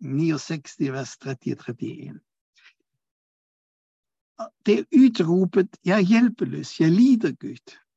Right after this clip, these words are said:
Og i neste øyeblikk: "Jeg vil prise ditt navn med sang og hylle deg med lovsang." Og det er ikke en gang, det er typisk. Det er,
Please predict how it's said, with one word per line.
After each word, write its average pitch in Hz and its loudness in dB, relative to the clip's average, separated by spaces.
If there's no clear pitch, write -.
Og 208 2
i 233 6
neste 277 2
øyeblikk: 170 -2
"Jeg 208 2
vil 214 0
prise 208 0
ditt 214 -8
navn 208 -2
med 202 -4
sang 214 -6
og 170 -2
hylle 208 -2
deg 196 -6
med 185 -4
lovsang." 143 -12
Og 156 -6
det 202 -4
er 226 -8
ikke 220 -6
en 180 -4
gang, 120 -18
det 156 -8
er 170 -4
typisk. - -10
Det 165 -4
er, 185 -6